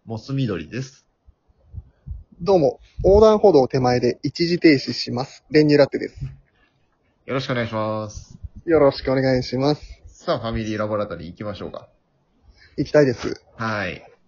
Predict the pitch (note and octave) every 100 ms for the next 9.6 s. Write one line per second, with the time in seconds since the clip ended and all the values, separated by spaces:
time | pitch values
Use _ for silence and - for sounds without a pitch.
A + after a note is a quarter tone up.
0 | _ _ _ C3 - F#3+ G3+ C#3+ B2 A#2+
1 | G#2 - _ E3 E3 - G2 F#2 - C2+
2 | - - _ _ _ - _ - - -
3 | - - - - C#4 - - _ _ _
4 | _ - A3+ A3 A3 D#3+ C3+ - C3 B2+
5 | D3+ D3 - - - - - - _ -
6 | _ _ _ - - - G3 - D3+ G#2+
7 | G#2 A#2 - - C#2+ C3 _ _ _ _
8 | - G#3 F#3+ D#3 C3 - F3+ - C#3+ -
9 | D3+ C3+ C3 - D#3 D#3